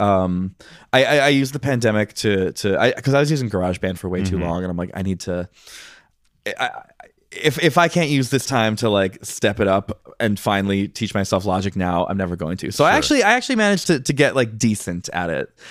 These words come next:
Speaker 1: Um, so r-, these days I'll sit at Logic and I will basically just, like, do my best to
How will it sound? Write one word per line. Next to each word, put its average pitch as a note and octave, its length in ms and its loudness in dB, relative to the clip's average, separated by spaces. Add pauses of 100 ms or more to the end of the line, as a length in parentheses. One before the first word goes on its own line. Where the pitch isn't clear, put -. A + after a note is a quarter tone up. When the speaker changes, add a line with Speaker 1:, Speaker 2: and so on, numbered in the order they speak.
(320)
Speaker 1:
Um, B2+ 320 4
so D3 260 4
r-, D3 200 2
these D#3 400 0
days E3 280 2
I'll C#3 140 2
sit C3+ 220 2
at A#2+ 80 4
Logic A2+ 320 2
and A2+ 120 2
I A2 60 4
will G#2+ 120 2
basically G#2+ 520 0
just, G#2 300 -4
like, F#2+ 160 0 (920)
do A#2 200 0
my A2+ 160 2
best G#2+ 480 0
to F#2+ 420 -2